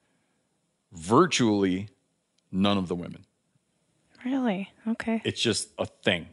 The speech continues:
Speaker 1: It
Speaker 2: Yeah.
Speaker 1: sucks. It sucks. It's, there are myriad reasons, many of them unjustified. You can't untangle it all.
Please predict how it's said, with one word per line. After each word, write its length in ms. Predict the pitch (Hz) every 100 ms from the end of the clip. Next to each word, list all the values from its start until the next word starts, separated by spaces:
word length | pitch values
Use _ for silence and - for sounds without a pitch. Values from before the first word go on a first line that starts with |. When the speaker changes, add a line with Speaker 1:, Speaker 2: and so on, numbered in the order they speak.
| -
Speaker 1:
It 100 | 233
Speaker 2:
Yeah. 200 | 220 214
Speaker 1:
sucks. 300 | 208 185 -
It 140 | - -
sucks. 680 | - 135 175 - - - - _ _ _ _ _ _ _
It's, 260 | 110 - - _ _ -
there 220 | 113 117
are 360 | 107 98 98 - _
myriad 1000 | 120 107 113 127 151 151 151 143 120 110 - _ _ _ _ _ _ _ _ _ _ _ _ - 95
reasons, 840 | 110 135 147 165 190 190 - - - _ _ _ _ _ _
many 280 | 104 110 123
of 100 | 123
them 340 | 120 120 113 107 _ _ _
unjustified. 1000 | 113 131 123 131 - 160 160 165 175 175 - _ _ _ _ -
You 140 | 104
can't 260 | - 127 135
untangle 760 | 120 117 120 123 135 143 143 -
it 100 | 127
all. 340 | 127 143 175